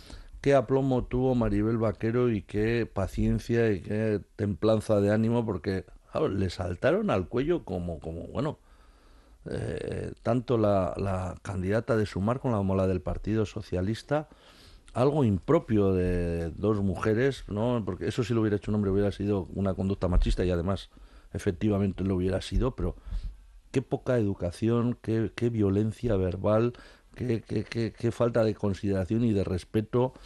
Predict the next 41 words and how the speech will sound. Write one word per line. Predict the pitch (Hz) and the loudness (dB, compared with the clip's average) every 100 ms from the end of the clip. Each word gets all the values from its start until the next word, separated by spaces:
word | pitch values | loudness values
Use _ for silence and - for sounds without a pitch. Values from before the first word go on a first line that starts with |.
| - - - | -20 -20 -4
a | 101 | 0
la, | 104 104 | 2 2
a | - 107 | 2 2
los | 101 92 | 2 2
demás | 98 151 - | 2 2 0
y | 104 | 0
a | 92 | 2
los | 87 - | 2 0
oyentes | 87 107 147 202 160 | 0 2 2 2 2
y | |
a | 90 | 2
la | 85 | 2
democracia, | 87 85 78 156 170 113 | 0 -4 -2 -2 0 -2
porque | 82 - - - - | -2 -6 -10 -20 -8
lo | 90 90 | -4 -2
mínimo | 117 131 135 131 | 0 2 2 2
que | 127 | 0
es, | 113 - - - - - - | -2 -6 -12 -14 -18 -20 -8
que | 104 | -4
se | 107 | -2
puede | 98 123 113 | -2 -2 0
pedir | 113 120 | 2 4
en | 113 | 2
democracia | 107 101 113 131 120 | 2 2 0 0 -2
es | - | -2
que | 92 | -4
te | 98 | -2
dejen | 92 104 | -2 0
expresarte | 104 - 113 110 147 - 202 - - - - - - - | -2 0 -4 -2 -4 -2 -4 -4 -20 -20 -20 -20 -14 -2
y | 95 | 2
luego | 95 113 170 | 2 0 -2
que | - | -4
te | 95 | -4
contesten, | 95 101 117 135 202 - | -2 -2 -2 -4 -6 -10
si | - | -10
te | 82 | -8
tienen | 82 95 87 | -4 -2 -2
que | 87 | -2
contestar | 90 87 - 92 | -4 -4 -4 -2
algo, | 180 196 | 0 -2
¿no? | 110 | -8